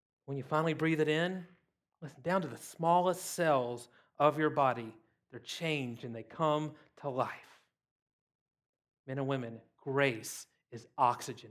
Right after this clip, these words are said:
for your soul. You know what we need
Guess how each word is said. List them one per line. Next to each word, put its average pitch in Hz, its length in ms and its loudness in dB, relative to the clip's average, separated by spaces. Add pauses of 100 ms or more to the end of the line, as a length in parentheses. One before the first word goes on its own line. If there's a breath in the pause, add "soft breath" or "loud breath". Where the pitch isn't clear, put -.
(360)
for 117 80 -10
your 107 200 -14
soul. 110 300 -20 (3000)
You 147 60 -2
know 175 100 6
what 190 60 0
we 190 80 0
need 196 420 0